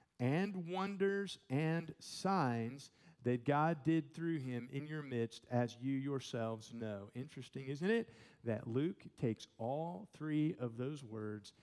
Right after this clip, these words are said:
he puts them all into one verse, and he draws attention to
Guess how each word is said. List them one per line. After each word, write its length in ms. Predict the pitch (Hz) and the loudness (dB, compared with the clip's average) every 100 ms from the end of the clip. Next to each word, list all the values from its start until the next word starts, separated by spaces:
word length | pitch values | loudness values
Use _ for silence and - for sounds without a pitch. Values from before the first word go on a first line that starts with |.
| - - | -20 -14
he 140 | - 117 | -4 -4
puts 400 | - 160 170 - | 0 -2 -2 -6
them 260 | 139 120 120 | -4 -4 -4
all 420 | 120 143 170 180 131 | -2 0 0 -2 -4
into 460 | 131 131 135 - | -4 -2 -6 -10
one 360 | 101 107 127 180 | -10 -6 -6 -6
verse, 500 | 123 110 104 113 - - _ - _ | -4 -4 -4 -8 -14 -20 _ -20 _
and 200 | 120 120 | -2 0
he 520 | 120 135 139 123 123 - _ _ _ _ | 0 2 4 4 0 -8 _ _ _ _
draws 480 | - 127 143 165 165 | -4 0 2 0 -2
attention 680 | 180 - 127 120 127 117 120 _ _ - | -4 -2 -2 -4 -6 -8 -10 _ _ -6
to 380 | 135 127 131 123 | -2 -2 -2 -4